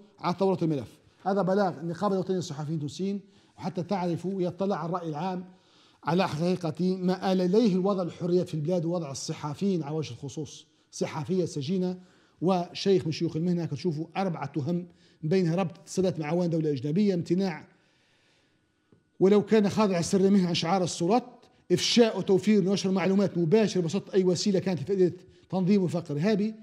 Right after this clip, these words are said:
يعني تهم وتكوين وتنظيم وفق إرهابي. هذه التهم اللي كان يعرض فيها زميلنا زياد الهاني. نرجع لك أستاذ رواني، في انتظار الالتحاق بنا شقيق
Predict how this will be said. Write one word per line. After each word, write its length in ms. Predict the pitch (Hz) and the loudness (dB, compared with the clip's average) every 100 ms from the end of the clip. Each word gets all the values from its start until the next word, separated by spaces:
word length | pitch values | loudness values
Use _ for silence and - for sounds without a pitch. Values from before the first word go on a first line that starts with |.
| _ _ _ _ _ _ - | _ _ _ _ _ _ 0
يعني 220 | 190 196 | 2 2
تهم 440 | - 175 202 214 220 | 2 2 4 2 -2
وتكوين 420 | 190 180 180 262 240 | -4 -2 2 4 4
وتنظيم 480 | 202 - 175 196 | 2 0 0 0
وفق 260 | 180 143 - | 0 -2 -8
إرهابي. 200 | 127 131 | -10 -6
هذه 160 | 202 185 | -4 -4
التهم 500 | 175 156 165 175 180 - _ 156 | -4 -6 -4 -6 -8 -18 _ -6
اللي 100 | 147 | -2
كان 280 | 185 170 156 | -2 -2 0
يعرض 200 | 165 165 | -2 0
فيها 280 | 175 151 143 | -2 -2 -2
زميلنا 500 | 156 165 160 151 156 - _ _ - | -2 0 0 -2 -8 -16 _ _ -6
زياد 360 | 139 175 151 - - 160 | 0 2 0 -4 -8 -4
الهاني. 340 | 147 151 131 - _ 175 | -2 -2 -4 -10 _ 4
نرجع 300 | 220 254 247 | 6 8 6
لك 220 | 262 240 | 4 0
أستاذ 560 | - 240 254 269 254 | 4 6 6 4 4
رواني، 440 | 226 220 208 247 233 | 4 6 6 6 4
في 80 | 226 | 4
انتظار 380 | 220 214 240 | 4 4 6
الالتحاق 380 | 240 170 190 202 | 4 0 -4 0
بنا 320 | 214 233 240 330 - _ _ | 4 4 2 -4 -16 _ _
شقيق 560 | - 214 - 285 220 - | 0 0 4 4 4 -6